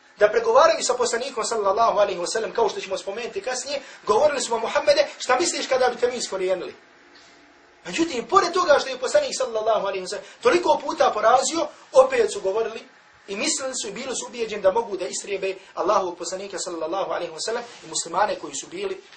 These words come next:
sa njim. sa njim. Međutim, Allahov poslanik, alejhi salatu vesselam, kao što je došlo u hadisu Buhari, kada je krenuo da obavi umru, također je poslao neke od izaslanika.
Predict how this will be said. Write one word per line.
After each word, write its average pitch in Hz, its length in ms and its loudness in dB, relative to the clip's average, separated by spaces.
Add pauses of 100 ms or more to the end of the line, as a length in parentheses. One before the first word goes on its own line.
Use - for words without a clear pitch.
(140)
sa - 140 -10
njim. - 140 -16 (600)
sa 156 160 -4
njim. 120 160 -10 (440)
Međutim, 254 360 -6
Allahov 220 260 -4
poslanik, 190 360 -10
alejhi 202 240 -8
salatu - 260 -14
vesselam, - 260 -10
kao 214 140 -6
što - 120 -12
je 156 40 -12
došlo 196 200 -14
u 156 40 -14
hadisu 190 300 -12
Buhari, 175 420 -8 (1040)
kada 202 160 2
je 156 140 0
krenuo 175 360 -8 (380)
da 170 140 -2
obavi 165 260 -4
umru, 220 320 -16 (460)
također 240 480 -6
je 208 260 -4 (280)
poslao 220 360 -4
neke 202 240 -10
od 165 100 -14
izaslanika. 147 720 -14